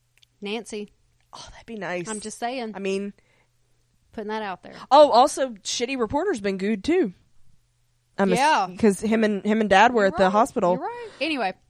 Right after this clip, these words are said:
Speaker 2: Um, so Mike and Elle have a nice moment.
Speaker 1: Was it, though?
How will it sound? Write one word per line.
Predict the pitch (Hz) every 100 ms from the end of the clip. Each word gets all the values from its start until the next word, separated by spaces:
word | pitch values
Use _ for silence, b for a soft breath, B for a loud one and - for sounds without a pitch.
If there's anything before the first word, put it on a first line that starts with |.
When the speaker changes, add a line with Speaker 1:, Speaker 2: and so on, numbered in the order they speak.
| -
Speaker 2:
Um, | 285 269 269 262 262 -
so | - 339 302 302
Mike | 302 330 359 339 311
and | 330
Elle | 285 269
have | 269 269
a |
nice | 254 220 220 - -
moment. | 214 190 180 180 - _ b b b b b 480
Speaker 1:
Was | 554 508
it, | 539 -
though? | 403 392 381 381